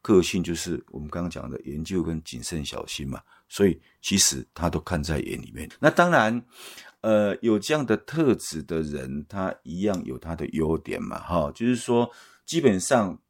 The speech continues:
他对工作要求非常高。另外一个，他做事情很精确，按部就班就是他的特质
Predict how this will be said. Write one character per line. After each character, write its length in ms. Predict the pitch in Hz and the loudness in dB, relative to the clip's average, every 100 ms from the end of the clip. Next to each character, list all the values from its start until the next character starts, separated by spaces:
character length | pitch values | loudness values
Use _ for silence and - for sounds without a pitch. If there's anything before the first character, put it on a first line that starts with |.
| _ - | _ -2
他 160 | 135 | 2
对 320 | 135 147 110 | 2 4 4
工 320 | 85 - 110 110 | 4 4 4 4
作 260 | - 95 - | 4 2 2
要 180 | 95 98 | 0 0
求 240 | 92 67 | -2 -8
非 240 | 62 - 87 | -8 -4 -4
常 260 | - - - | -4 -10 -12
高。 260 | - 69 69 _ - | -6 -6 -8 _ 2
另 140 | 160 | 4
外 140 | 151 | 6
一 60 | 139 | 6
个， 200 | 117 87 - _ | 6 4 2 _
他 260 | - 139 135 - _ _ - | 4 4 2 -8 _ _ -2
做 180 | 165 | 2
事 160 | 131 143 | 2 0
情 200 | 101 85 | -2 -2
很 200 | 82 71 | -4 -6
精 240 | - 98 98 | -2 2 2
确， 340 | - 104 69 _ - - | 2 -2 -2 _ -14 0
按 180 | 117 | 2
部 160 | 110 110 | 4 0
就 200 | 98 107 | 2 0
班 260 | - 92 92 | 2 0 0
就 140 | 90 | -4
是 120 | 87 | -6
他 200 | 85 85 | -6 -4
的 100 | 80 | -4
特 240 | - 92 67 | -4 -4 -4
质 300 | - - | -6 -12